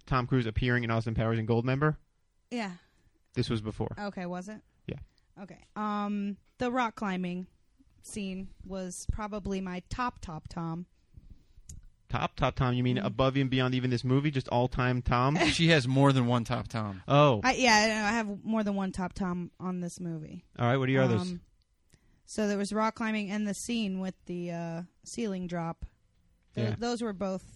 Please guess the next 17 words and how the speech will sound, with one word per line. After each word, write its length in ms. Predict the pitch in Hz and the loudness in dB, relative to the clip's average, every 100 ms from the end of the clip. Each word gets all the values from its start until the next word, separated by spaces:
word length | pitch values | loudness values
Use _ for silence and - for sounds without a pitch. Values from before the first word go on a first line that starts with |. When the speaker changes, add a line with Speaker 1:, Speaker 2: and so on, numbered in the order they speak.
| - _ _ _ _ | -20 _ _ _ _
Speaker 2:
my 200 | 190 185 | -10 -8
favorite. 460 | 180 180 170 170 - | -6 -8 -6 -10 -4
Speaker 3:
Time 240 | 135 127 | 0 2
limits 240 | 131 127 127 | 2 0 -2
and 120 | 120 | -2
cables. 480 | 131 120 98 - - | 0 0 -2 -6 -4
Speaker 1:
Time 220 | 120 117 | -2 0
limits 180 | 117 107 | -2 -4
and 140 | 113 | -2
Speaker 2:
Yep, 100 | 120 | 2
Speaker 1:
cables. 280 | 113 107 98 | 4 2 -2
Speaker 2:
time 260 | 240 233 247 | -2 0 0
limits, 280 | 254 247 - | -2 -4 -4
cables, 600 | 247 233 233 233 - - - _ _ _ _ - | -2 -2 -2 -4 -8 -14 -20 _ _ _ _ -14
beads 280 | 190 226 196 | -8 -8 -8
of 80 | 214 | -10
sweat, 580 | - 247 247 240 - | -8 -4 -4 -4 -12